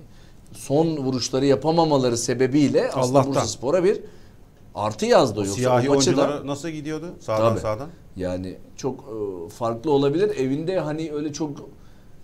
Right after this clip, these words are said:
Speaker 1: yoğun taraftarın da yaşandığı bir maç hem Eskişehir hem de Altay'dı. Gözlemlediğimiz o. Evet, Karagümrük'e karşı
Speaker 2: Doğru.
Speaker 1: da bir taraftar vardı ama öyle bir baskı oluşturacak taraftar
Speaker 2: Doğru. Bir de
Speaker 1: yoktu.
Speaker 2: o Karagümrük kendi evine uzaktı.
Speaker 1: Karagümrük
Speaker 2: Bu arada
Speaker 1: şimdi bir de tabii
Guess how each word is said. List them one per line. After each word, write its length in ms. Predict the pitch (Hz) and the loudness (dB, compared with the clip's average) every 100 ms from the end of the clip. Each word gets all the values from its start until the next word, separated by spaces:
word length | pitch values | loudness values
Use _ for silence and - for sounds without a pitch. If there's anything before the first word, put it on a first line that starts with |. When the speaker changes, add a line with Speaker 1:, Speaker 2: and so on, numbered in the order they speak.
| - - - | -18 -16 -4
Speaker 1:
yoğun 320 | 143 160 185 165 | 0 2 2 0
taraftarın 680 | 165 156 151 - 170 175 160 | 2 2 2 0 0 0 0
da 80 | |
yaşandığı 680 | 147 156 143 156 143 151 175 | 0 -2 -4 -2 -2 -2 -4
bir 40 | 147 | -4
maç 340 | 175 208 - - | -4 -4 -8 -14
hem 180 | 160 170 | -8 -4
Eskişehir 520 | 160 - 113 117 143 | -4 -6 -8 -4 -2
hem 220 | 196 151 | 0 -2
de 140 | 175 196 | -4 -4
Altay'dı. 640 | 165 165 - 92 101 185 - - - - - - | -2 -2 -2 -4 -4 -10 -12 -20 -20 -20 -20 -10
Gözlemlediğimiz 760 | 127 123 110 107 104 127 165 143 | -4 -4 -2 -4 -4 -6 -6 -4
o. 80 | 123 | -2
Evet, 180 | 107 - | -4 -6
Karagümrük'e 540 | 127 120 127 131 127 | -6 -4 -4 -2 -2
karşı 220 | 131 120 | -2 -2
Speaker 2:
Doğru. 60 | 113 | -2
Speaker 1:
da 100 | 131 | -4
bir 100 | 123 | -4
taraftar 380 | 131 127 127 151 | -2 -2 -2 -2
vardı 300 | 175 214 269 | -2 0 0
ama 140 | 190 | 0
öyle 140 | 143 135 | 0 -2
bir 160 | 131 | 0
baskı 300 | 139 139 156 | 0 0 -2
oluşturacak 540 | 139 107 - 107 110 113 | -4 -4 -6 -8 -8 -6
taraftar 400 | 104 104 - 156 | -6 -6 -6 -2
Speaker 2:
Doğru. 60 | |
Bir 40 | 143 | 0
de 40 | |
Speaker 1:
yoktu. 140 | 147 147 | 2 0
Speaker 2:
o 20 | |
Karagümrük 480 | 131 131 135 135 131 | 0 0 0 -2 -6
kendi 240 | 120 123 131 | -6 -4 -4
evine 220 | 123 123 | -6 -6
uzaktı. 500 | 117 120 120 120 156 - - - - - - - | -6 -6 -8 -12 -14 -16 -20 -20 -20 -20 -20 -20
Speaker 1:
Karagümrük 360 | - 98 120 147 | -10 -4 0 2
Speaker 2:
Bu 40 | |
arada 120 | - 143 | 2 0
Speaker 1:
şimdi 340 | 165 160 160 | -2 -2 -4
bir 100 | 151 | -2
de 140 | 180 | -2
tabii 360 | 175 135 - | 0 -2 -4